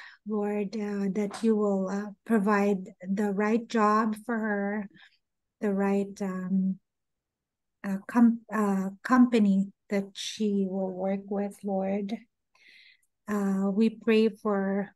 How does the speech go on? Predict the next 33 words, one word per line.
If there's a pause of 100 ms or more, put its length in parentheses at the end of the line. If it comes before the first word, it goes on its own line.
(140)
all
of
our
kids
to
grow
in
the
Lord,
Lord
Jesus. (540)
We
pray
that
you
touch
their
hearts, (280)
their
minds, (540)
and,
uh,
we
just
pray
and
lift
them
up
to
you,
Lord,
that